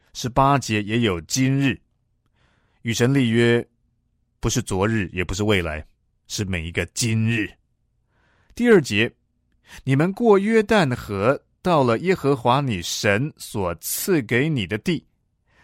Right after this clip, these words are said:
当天要立起几块大石头，漫上石灰，把这律法的一切话写在石头上。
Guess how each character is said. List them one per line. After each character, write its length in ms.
当 600
天 440
要 420
立 320
起 340
几 300
块 300
大 440
石 460
头， 500
漫 580
上 600
石 540
灰， 340
把 180
这 180
律 320
法 300
的 140
一 120
切 220
话 480
写 460
在 320
石 360
头 220
上。 260